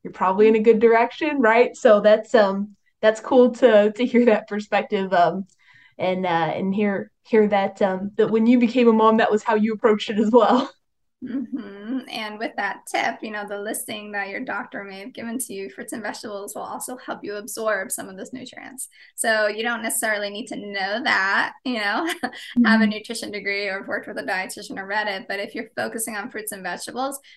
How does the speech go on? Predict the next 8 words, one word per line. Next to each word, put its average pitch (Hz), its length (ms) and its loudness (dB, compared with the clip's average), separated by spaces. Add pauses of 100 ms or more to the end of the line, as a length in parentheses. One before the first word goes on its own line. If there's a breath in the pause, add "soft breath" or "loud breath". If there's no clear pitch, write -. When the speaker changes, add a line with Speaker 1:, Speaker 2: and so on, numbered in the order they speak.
(100)
Speaker 2:
there's 233 220 0
so - 140 -2
many 233 260 -6
other 202 260 -6
things 208 300 -10
that 190 180 -8
your 196 260 -10
body's 196 580 -8